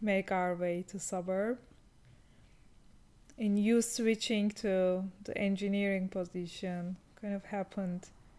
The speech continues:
pretty quickly, I would say, like, within a couple of years in, in the company. And then you took on some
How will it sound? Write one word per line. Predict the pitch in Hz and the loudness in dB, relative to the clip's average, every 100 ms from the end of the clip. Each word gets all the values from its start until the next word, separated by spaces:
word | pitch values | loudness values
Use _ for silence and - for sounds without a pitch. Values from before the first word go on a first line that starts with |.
| - - - - - | -20 -20 -20 -20 -12
pretty | - 320 370 | 2 6 6
quickly, | - 240 202 - 202 220 277 277 - | 4 2 2 2 0 2 0 -6 -10
I | 208 202 | -4 -2
would | 196 | -2
say, | - 202 190 220 247 | -4 -2 0 -2 -6
like, | 196 185 190 - | -6 -6 -6 -8
within | 208 202 196 | -8 -6 -6
a | 190 | -6
couple | 208 196 196 | -8 -6 -6
of | 196 | -4
years | 196 190 196 190 | -4 -4 -6 -6
in, | 190 185 196 - - - - - - - | -6 -4 -6 -10 -20 -20 -20 -20 -20 -8
in | 208 | -4
the | 196 | -4
company. | - 208 190 196 185 170 196 220 - - - - - - - - - - - - - - - - - - - - - - - - - - - - | -4 -4 -4 -4 -4 -4 -4 -6 -14 -20 -20 -20 -20 -20 -20 -20 -20 -20 -20 -20 -20 -20 -20 -20 -20 -20 -20 -20 -20 -20 -20 -20 -18 -16 -10 -4
And | 220 226 | 0 2
then | 233 233 | 4 4
you | 233 240 | 2 0
took | - 277 277 | 0 -2 0
on | 277 247 | 0 2
some | 240 - 208 202 202 214 | 0 -2 -2 0 0 -2